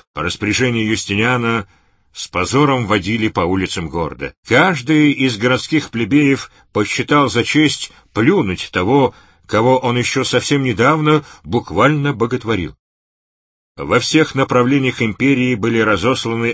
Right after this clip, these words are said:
агенты вылавливать разных чиновных лиц, хоть сколько-нибудь находящихся под подозрением в сочувствии узурпаторам. Их приводили в Константинополь и предавали казни.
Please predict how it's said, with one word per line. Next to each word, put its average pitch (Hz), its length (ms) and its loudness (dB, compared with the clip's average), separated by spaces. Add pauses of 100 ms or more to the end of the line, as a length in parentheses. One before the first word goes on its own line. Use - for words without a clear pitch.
агенты 117 760 -2 (220)
вылавливать 113 800 0
разных 101 480 -2
чиновных 107 520 -2
лиц, 120 360 -4 (340)
хоть - 240 -2
сколько-нибудь 139 800 0
находящихся 113 920 -2 (120)
под 117 180 0
подозрением 110 840 -2 (160)
в - 80 -12
сочувствии 101 720 -4
узурпаторам. 73 680 -10 (840)
Их 220 180 -6
приводили 113 520 2
в - 80 -6
Константинополь 170 880 -2 (180)
и 113 140 -4
предавали 107 580 -4
казни. 62 540 -12